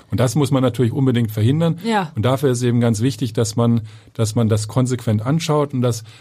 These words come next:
Speaker 1: auch wenn man, ähm, wenn man sich erstmal für eine konservative Therapie entscheidet, was wir ja ganz häufig machen, also bei weitem, äh, nicht jeder Wirbelkörperbruch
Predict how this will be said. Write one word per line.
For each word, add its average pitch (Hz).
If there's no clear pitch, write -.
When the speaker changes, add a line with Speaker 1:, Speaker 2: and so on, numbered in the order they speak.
Speaker 1:
auch 110
wenn 123
man, 147
ähm, 131
wenn 120
man 123
sich 110
erstmal 110
für -
eine 101
konservative 123
Therapie 107
entscheidet, 98
was 104
wir 117
ja 110
ganz 107
häufig 139
machen, -
also 92
bei 95
weitem, 110
äh, -
nicht 123
jeder 123
Wirbelkörperbruch 113